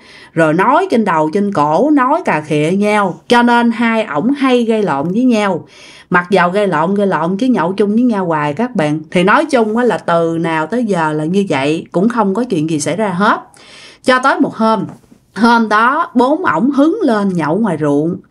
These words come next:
cũng đi mua rượu đế, rồi á, là bắt cá lên nướng, rồi hái trái cây này kia để mà làm mồi nhậu. Bốn ông cùng nhau ngồi nhậu ngoài ruộng ha,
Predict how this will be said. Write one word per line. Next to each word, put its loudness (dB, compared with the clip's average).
cũng 4
đi 4
mua 2
rượu -2
đế, 2
rồi 0
á, -2
là 0
bắt -6
cá 0
lên 0
nướng, 2
rồi 0
hái -2
trái 0
cây 0
này -2
kia 0
để -2
mà 2
làm -4
mồi -2
nhậu. -2
Bốn 4
ông 2
cùng 2
nhau 2
ngồi 0
nhậu 2
ngoài 0
ruộng 0
ha, 0